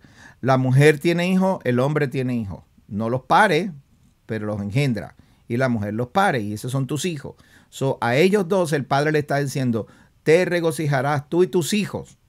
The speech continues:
¿Quién es tú? La mujer y el hombre. Luego dice,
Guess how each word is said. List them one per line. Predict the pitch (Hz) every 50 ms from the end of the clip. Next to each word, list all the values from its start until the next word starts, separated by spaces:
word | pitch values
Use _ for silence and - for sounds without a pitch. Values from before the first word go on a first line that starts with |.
| _ _ _ _
¿Quién | - - 156 165
es | 180 180 185 -
tú? | 214 214 220 233 233 - _ _ _ _ _ -
La | 113 117
mujer | 117 117 117 127 139 135
y | 139 135
el | 127 117
hombre. | 107 90 82 76 - - _ _ - _ _ - - _ _ -
Luego | 143 165 202 208 220 208
dice, | 190 156 - - 104 90